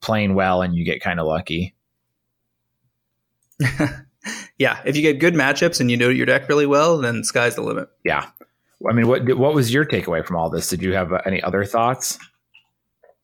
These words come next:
Speaker 2: Uh, I thought it was interesting, Wurmcoil Engine as, like, a three of instead of a one or a two of in all of the Tron decks. Um, so they, they seem to be wanting to make sure they can cast on six instead of seven.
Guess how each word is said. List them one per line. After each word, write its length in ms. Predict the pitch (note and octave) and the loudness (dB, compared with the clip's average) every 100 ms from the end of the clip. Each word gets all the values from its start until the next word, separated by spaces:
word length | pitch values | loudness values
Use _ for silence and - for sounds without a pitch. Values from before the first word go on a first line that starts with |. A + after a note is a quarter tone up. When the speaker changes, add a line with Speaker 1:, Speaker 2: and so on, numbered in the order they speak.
| - _ _ | -20 _ _
Speaker 2:
Uh, 160 | F#3+ G3+ | 2 4
I 100 | F3 | 4
thought 160 | A3+ | 4
it 40 | A#3+ | 4
was 120 | F#3+ | 2
interesting, 380 | F#3+ F3+ F#3+ D3+ | 2 0 0 2
Wurmcoil 520 | D3+ E3+ - E3+ D3+ | 2 2 4 4 4
Engine 520 | D3+ D#3 D3+ D#3 D#3 | 0 0 0 0 -2
as, 180 | - C3 | -2 0
like, 100 | B2+ | 0
a 60 | - | -4
three 320 | - C3+ C#3+ | -4 0 4
of 180 | C#3+ C#3+ | 2 2
instead 280 | C#3 C3+ | 0 0
of 80 | B2+ | 2
a 40 | B2 | 0
one 160 | B2 | 2
or 80 | B2 | 2
a 60 | B2 | 0
two 300 | - C3 C3 | 0 2 4
of 120 | C3 | 4
in 80 | B2+ | 2
all 140 | B2+ | 2
of 60 | B2+ | 0
the 60 | |
Tron 300 | - B2+ B2+ | 0 0 2
decks. 460 | C3 C3+ C3+ - - _ - | 2 0 0 -4 -4 _ -6
Um, 480 | A#2+ A#2 A#2 - A#2+ | -4 -2 -6 -10 -6
so 100 | A#2+ | -4
they, 160 | A#2+ | -2
they 220 | A#2+ B2+ B2 | -4 -4 -2
seem 220 | C3+ B2+ | 0 0
to 60 | |
be 120 | B2 A#2+ | 0 0
wanting 360 | B2 B2 B2 | 0 0 0
to 280 | - B2+ A#2+ | 0 0 2
make 180 | A#2+ B2+ | 0 -2
sure 140 | - | 0
they 120 | A#2+ A#2 | 0 -2
can 100 | B2+ | -2
cast 340 | A#2+ A#2+ - | 0 0 -2
on 140 | A2 | -4
six 360 | A2 - A#2+ - | -2 0 -2 -2
instead 280 | B2 - A#2 | -4 -2 -2
of 60 | |
seven. 340 | - A#2+ A#2+ | 0 0 0